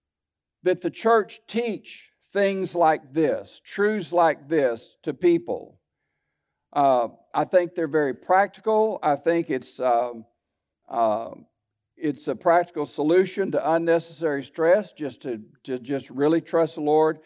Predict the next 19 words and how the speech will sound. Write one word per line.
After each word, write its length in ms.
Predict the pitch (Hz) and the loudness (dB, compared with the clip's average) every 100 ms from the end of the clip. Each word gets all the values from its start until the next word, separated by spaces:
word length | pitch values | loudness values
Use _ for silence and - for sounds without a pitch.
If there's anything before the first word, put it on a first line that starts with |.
| _ _ _ _ - | _ _ _ _ -8
And, 320 | 135 127 127 - | -4 -4 -6 -8
and 300 | 135 123 113 | -6 -6 0
God 460 | 151 180 214 180 - _ _ _ _ - | 2 4 4 2 -4 _ _ _ _ -6
is 240 | 139 131 | -6 -2
able 320 | 156 196 196 190 | 2 2 2 -4
to 80 | |
show 400 | 175 - 190 180 | -6 2 4 4
us 440 | 135 113 113 - _ _ - | 0 -2 -6 -16 _ _ -10
through 540 | 165 175 165 156 147 - - 127 | 0 2 4 2 -2 -8 -20 -2
different 380 | 175 175 180 180 | -2 -2 -6 -2
things, 400 | 208 160 135 - - | 0 0 -2 -8 -20
trusting 520 | - 156 165 - 185 170 | -6 0 0 0 -4 -2
Him. 440 | 202 165 127 123 | -2 -2 -2 -6
It's 240 | 113 - 143 | -12 -18 -4
really 380 | 147 175 185 | 2 2 2
been, 460 | 165 170 160 156 151 _ _ _ _ _ - | 0 -2 -2 -4 -8 _ _ _ _ _ -8
really 320 | 139 156 160 | 0 0 0
been 180 | 143 143 | -2 -2
helpful. 560 | 151 135 - - - | 2 0 0 -16 -16